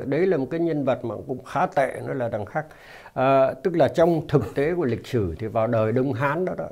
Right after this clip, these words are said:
có một nhân vật tên là như vậy. Không biết rằng là ông sinh năm, người ta đoán và khoảng chừng năm một nghìn sáu trăm, à, quên, xin lỗi, năm một trăm sáu mươi hai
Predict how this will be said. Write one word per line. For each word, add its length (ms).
có 140
một 140
nhân 260
vật 220
tên 160
là 80
như 160
vậy. 180
Không 240
biết 180
rằng 180
là 60
ông 200
sinh 580
năm, 460
người 120
ta 120
đoán 340
và 100
khoảng 320
chừng 240
năm 160
một 80
nghìn 320
sáu 260
trăm, 220
à, 100
quên, 160
xin 200
lỗi, 200
năm 280
một 320
trăm 240
sáu 180
mươi 200
hai 300